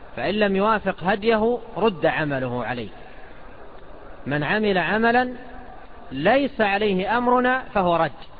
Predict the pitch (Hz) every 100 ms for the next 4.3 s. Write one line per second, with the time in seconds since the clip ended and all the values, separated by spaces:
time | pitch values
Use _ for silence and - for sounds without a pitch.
0 | - - - - - - - - - -
1 | - - - - - - - - - -
2 | - - - - - - 123 175 226 233
3 | 202 233 208 190 208 175 165 175 160 -
4 | 208 180